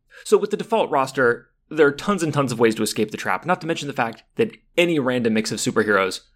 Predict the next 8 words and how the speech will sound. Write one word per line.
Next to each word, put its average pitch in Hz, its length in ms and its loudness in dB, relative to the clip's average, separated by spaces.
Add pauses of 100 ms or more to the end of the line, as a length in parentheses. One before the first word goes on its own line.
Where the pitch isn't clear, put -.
(140)
even 233 240 4
without 139 560 -2 (200)
the 123 60 -6
tactical - 440 -6
flexibility 113 500 -2
they 104 140 -6
should 113 220 -2
have, 123 240 -4